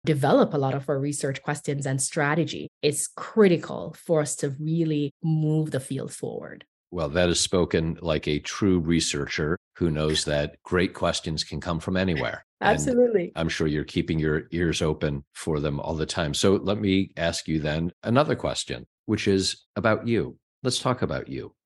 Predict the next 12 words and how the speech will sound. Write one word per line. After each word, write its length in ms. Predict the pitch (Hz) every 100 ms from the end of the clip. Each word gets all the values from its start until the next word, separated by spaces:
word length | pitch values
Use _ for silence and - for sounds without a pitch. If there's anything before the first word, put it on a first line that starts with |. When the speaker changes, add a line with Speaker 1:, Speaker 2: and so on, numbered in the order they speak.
| _
Speaker 2:
How 140 | - -
did 100 | 156
Speaker 1:
Okay. 80 |
Speaker 2:
you 60 | 131
get 180 | 117 110
into 220 | 98 78
this? 340 | 58 - - -
And 220 | 101 95
I 100 | 104
mean, 400 | 107 104 95 92 -
going 340 | 98 98 92
back, 480 | 80 76 60 57 -